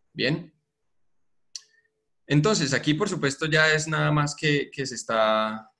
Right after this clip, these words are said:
de alguna manera, secando la biomasa y, pues, así, así sería todo el proceso de gasificación.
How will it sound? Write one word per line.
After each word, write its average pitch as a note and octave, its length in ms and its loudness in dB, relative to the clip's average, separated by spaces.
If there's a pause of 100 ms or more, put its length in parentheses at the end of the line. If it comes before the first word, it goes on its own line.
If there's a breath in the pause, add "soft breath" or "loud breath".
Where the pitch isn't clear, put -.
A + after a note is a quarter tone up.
de B2 140 -2
alguna C#3+ 280 0
manera, A#2 340 -2
secando A#2 460 -6
la A2+ 100 -4
biomasa A#2 480 -6
y, G2 120 -8
pues, G2+ 220 -12
así, A2 720 -6
así A2 800 -4
sería C#3 640 0
todo C#3 160 0
el C3+ 140 -2
proceso A2 640 -8
de G#2+ 140 -8
gasificación. G#2 1000 -8